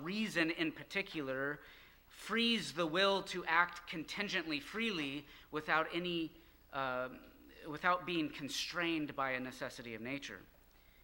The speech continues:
And so they were picking up ideas in, in Aristotle and putting them to good theological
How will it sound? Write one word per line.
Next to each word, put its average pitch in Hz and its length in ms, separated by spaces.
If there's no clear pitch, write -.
And - 80
so 139 200
they 127 160
were 117 340
picking 165 280
up 135 140
ideas 127 760
in, 113 380
in 110 100
Aristotle 135 680
and 117 120
putting 131 280
them 120 220
to 113 440
good 120 220
theological 110 880